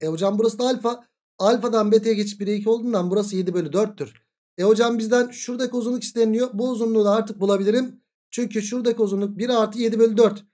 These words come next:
Bir artı yedi bölü dört de on üç bölü dört mü? Evet. Hocam alfadan beta'ya geçiş bire iki,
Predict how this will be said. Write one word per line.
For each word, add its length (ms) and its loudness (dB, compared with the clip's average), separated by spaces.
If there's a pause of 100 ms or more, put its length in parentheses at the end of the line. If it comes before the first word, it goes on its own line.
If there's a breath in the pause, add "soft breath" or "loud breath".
(300)
Bir 100 0
artı 260 2
yedi 180 -2
bölü 200 2
dört 240 2
de 240 0
on 160 2
üç 220 -4
bölü 260 4
dört 240 4
mü? 180 -2 (180)
Evet. 300 2 (320)
Hocam 260 -2
alfadan 520 2
beta'ya 300 6
geçiş 500 -4 (160)
bire 300 -2
iki, 220 -4